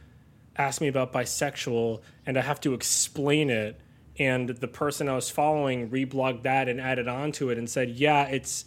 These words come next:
it's so irritating because of the way it's changed, and I hate that people are ignorant about it," and blah, blah, blah. And at this point, I was still with it. I'm like, "Okay, that is frustrating. Like, maybe not my reaction, but everyone's got their own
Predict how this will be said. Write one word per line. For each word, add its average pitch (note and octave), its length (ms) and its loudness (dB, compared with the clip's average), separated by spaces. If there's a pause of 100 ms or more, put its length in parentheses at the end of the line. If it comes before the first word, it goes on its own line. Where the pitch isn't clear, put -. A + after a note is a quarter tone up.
it's C3+ 200 -4
so - 520 -2
irritating C3+ 680 -2
because A#2 640 -2 (540)
of A#2 260 -2
the B2 60 -4
way B2+ 260 2
it's C3 180 -2
changed, B2 680 -2
and A#2+ 160 -4
I A2 100 -4
hate C#3 360 -2
that B2 280 2 (880)
people D3 380 0
are A#2+ 180 2
ignorant C#3 400 2
about B2 340 4
it," C3 80 2
and A2+ 120 -2
blah, B2 180 2
blah, B2+ 160 2
blah. B2 420 0
And C#3 140 0
at E3+ 80 0
this - 160 -4
point, F3 200 2
I - 20 8
was F3+ 100 4
still C#4 240 2
with F3 240 6
it. C3+ 100 6
I'm C#3+ 120 4
like, F3 180 2
"Okay, F3 320 4
that F#3 140 6
is C4+ 160 2
frustrating. C#3+ 680 4
Like, D#3+ 240 2
maybe C4 300 2
not A#3 200 4
my F#3+ 160 4
reaction, D#3 680 2
but E3 220 6
everyone's E3+ 420 -2
got D#3 220 0
their D3+ 160 0
own C3 320 0